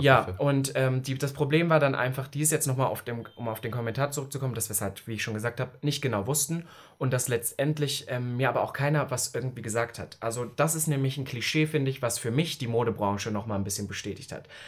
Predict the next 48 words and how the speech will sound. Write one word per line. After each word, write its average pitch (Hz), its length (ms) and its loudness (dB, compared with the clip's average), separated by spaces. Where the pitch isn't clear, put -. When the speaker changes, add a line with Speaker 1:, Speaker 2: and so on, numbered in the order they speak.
Speaker 1:
Keiner 190 300 8
ist - 160 2
zu 135 80 2
mir 113 120 2
gekommen, 107 360 0
auch 117 140 0
an 117 100 2
meiner 117 240 2
Uni 156 280 2
wurden 107 240 2
Petitionen 143 600 4
gegen 113 180 -2
diese 104 180 -2
Serie 143 340 4
unterschrieben. 110 500 0
Davon 107 240 -2
habe 110 120 -2
ich 104 100 -4
später, 139 540 0
Monate 147 400 4
später 139 340 0
erfahren, 101 460 0
was 120 160 0
Leute 131 220 6
auch 117 80 -2
hinterm 127 220 0
Rücken 135 220 -2
gesagt 107 240 -2
hat. 104 120 -6
Glaubst - 200 -2
du, 139 40 0
da 123 80 2
wäre 123 120 2
mir 123 160 0
irgendeiner, 143 720 2
wir 120 100 -2
sind 123 100 0
eine 117 80 -2
kleine 143 260 4
Uni, 123 280 0
auf 123 120 -4
mich 127 140 -4
zukommen, 147 280 -2
hätte 131 140 -2
gesagt, 120 260 -4
"Ey, 139 180 4
du, 143 220 0
übrigens, 147 480 -2